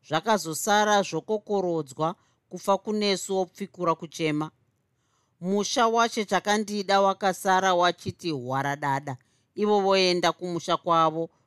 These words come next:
vachitinha nhapwa nezvipfuwo. Vanhu vaShe Chivhima Ushe vaiva varasikirwa nehama dzavo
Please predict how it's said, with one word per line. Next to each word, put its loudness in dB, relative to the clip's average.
vachitinha -2
nhapwa -2
nezvipfuwo. -6
Vanhu 2
vaShe 2
Chivhima -4
Ushe 0
vaiva 2
varasikirwa -2
nehama 0
dzavo -2